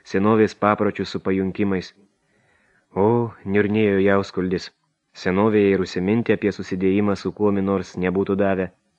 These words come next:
Kokios gadynės, kokie laikai. Juodviešis kalba apie susidėjimą ir ne koks niekšas, tik tai galiūnas, o.“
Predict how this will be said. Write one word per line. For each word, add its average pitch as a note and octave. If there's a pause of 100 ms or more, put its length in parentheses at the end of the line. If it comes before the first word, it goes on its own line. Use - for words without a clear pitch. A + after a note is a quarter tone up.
(320)
Kokios G#2+
gadynės, F#2+ (420)
kokie G2
laikai. A2 (680)
Juodviešis A2+
kalba A2
apie G#2
susidėjimą G2
ir F#2+
ne F#2
koks E2+
niekšas, G#2
tik -
tai F2
galiūnas, F#2
o.“ G2+